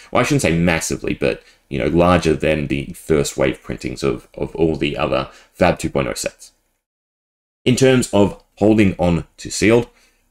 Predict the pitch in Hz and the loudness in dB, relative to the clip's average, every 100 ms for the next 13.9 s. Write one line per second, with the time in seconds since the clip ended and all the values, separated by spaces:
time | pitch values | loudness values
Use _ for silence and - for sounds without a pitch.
0 | - 80 80 95 90 - 95 110 107 - | -6 -2 0 -2 -2 2 2 2 0 -6
1 | - _ 85 98 87 104 87 92 95 90 | -10 _ -2 0 2 0 0 2 2 2
2 | 98 98 - _ - 92 85 - - - | 0 0 -4 _ -4 -2 -2 -8 -20 -6
3 | - 92 95 98 95 98 - - - 98 | 0 0 -2 0 0 0 -4 -12 -6 -2
4 | - 139 113 117 110 95 87 80 62 - | 2 2 2 0 2 2 2 2 -4 -8
5 | 64 85 - _ - - _ 110 110 - | -8 -8 -8 _ -20 -20 _ -4 -4 0
6 | 123 123 123 - 110 95 90 87 82 82 | 2 4 2 2 2 2 2 2 2 0
7 | - _ _ - - 131 139 - - _ | -10 _ _ -6 -2 4 4 4 0 _
8 | _ _ _ _ - 87 85 82 - 98 | _ _ _ _ 0 2 4 0 0 2
9 | 98 - - 85 - 73 73 80 - 71 | 2 -2 -2 -2 -2 -4 -2 -2 -2 -4
10 | 85 127 131 113 _ _ - - _ - | 2 4 2 0 _ _ -20 -20 _ 0
11 | 107 - 101 95 95 87 80 87 92 85 | 0 0 -2 0 2 0 0 2 2 0
12 | 82 80 - 73 - 71 62 76 69 - | -2 -2 -2 -6 -2 -2 -2 -2 -2 -2
13 | 82 69 60 - 95 110 104 104 | -6 -4 -6 -2 0 0 2 2